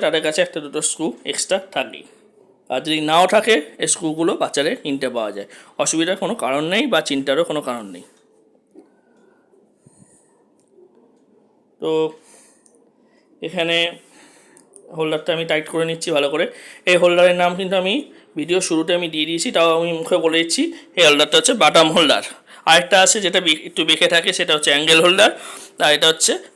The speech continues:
বাটাম হোল্ডার। আর আরেক রকমের হোল্ডার আছে যেটা হচ্ছে বাটাম হোল্ডার, দুটোই করা যায়, একটা হোল্ডার দিয়ে দুই রকম কাজ করা যায়, সেটা খুব কম চলে। তো যেটা যেখানে লাগে সেটা সেখানেই লাগানো হয়। তো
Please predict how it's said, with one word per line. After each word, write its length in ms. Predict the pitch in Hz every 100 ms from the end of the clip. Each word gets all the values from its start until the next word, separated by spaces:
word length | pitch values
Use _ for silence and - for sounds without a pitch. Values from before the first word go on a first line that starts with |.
| -
বাটাম 240 | 170 170 156
হোল্ডার। 240 | 131 113 - - - - - - _ _ _ _ _ - - - - 151
আর 100 | 139 139
আরেক 140 | 208 208
রকমের 260 | 214 208 202
হোল্ডার 220 | 190 170 156 147
আছে 120 | 190 185
যেটা 140 | 151 160
হচ্ছে 140 | 185 180
বাটাম 200 | 151 190 185
হোল্ডার, 200 | 170 147
দুটোই 180 | 156 185 175
করা 120 | 131
যায়, 100 | 123 143
একটা 120 | - 180
হোল্ডার 200 | 175 185
দিয়ে 100 | 208
দুই 80 | 180 165
রকম 140 | 165 156
কাজ 100 | 131 -
করা 140 | 123 104
যায়, 120 | 107 - _ _ _ _ _ _ _ _ _ _ _ _ _ _ _ _ _ - - _ _ -
সেটা 160 | 160 185
খুব 100 | 202 185
কম 120 | 165 175
চলে। 160 | 160 170 359 - - - - _
তো 60 | 196
যেটা 140 | 196 196 185
যেখানে 200 | 185 185
লাগে 140 | 170 233 269
সেটা 180 | - 349 - - - -
সেখানেই 320 | 170 147 170 277
লাগানো 240 | 151 139 135
হয়। 160 | 117 95 - _ _ _ _ _ _ - - - - - _ _ _ _ - - - -
তো 40 | -